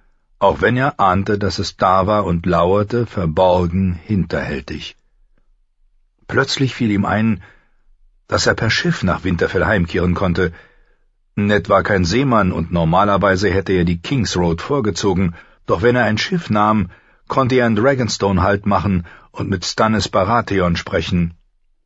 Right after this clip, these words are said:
Pycelle hatte einen Raben übers Meer geschickt mit einem freundlichen Brief von Ned, in dem Lord Stannis gebeten wurde,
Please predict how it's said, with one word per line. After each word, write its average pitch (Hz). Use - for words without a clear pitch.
Pycelle 104
hatte 101
einen 107
Raben 113
übers 98
Meer 98
geschickt -
mit 92
einem 95
freundlichen 98
Brief 107
von 85
Ned, 87
in 82
dem 92
Lord 87
Stannis 95
gebeten 101
wurde, 98